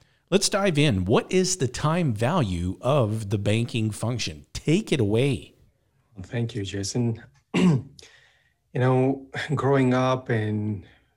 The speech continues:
Speaker 2: learning from parents, learning from financial gurus out there, everybody really talks about the time value of money.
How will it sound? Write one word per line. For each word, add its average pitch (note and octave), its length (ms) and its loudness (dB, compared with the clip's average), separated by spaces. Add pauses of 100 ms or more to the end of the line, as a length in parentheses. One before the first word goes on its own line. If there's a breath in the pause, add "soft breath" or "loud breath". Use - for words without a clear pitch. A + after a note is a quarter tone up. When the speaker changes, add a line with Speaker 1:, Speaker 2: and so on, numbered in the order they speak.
(380 soft breath)
Speaker 2:
learning B2 320 0
from A#2 200 -4
parents, A#2 600 -2
learning A#2 220 -2
from A2+ 140 -6
financial A2+ 400 -2
gurus A2 320 -2
out A#2 220 -2
there, A2+ 200 0
everybody A2+ 640 -2 (720 loud breath)
really B2+ 280 0
talks A#2 340 -6
about A#2 200 -4
the A2+ 60 -6
time A2 320 -6
value A2 260 -2
of G#2+ 140 -8
money. A2+ 480 -6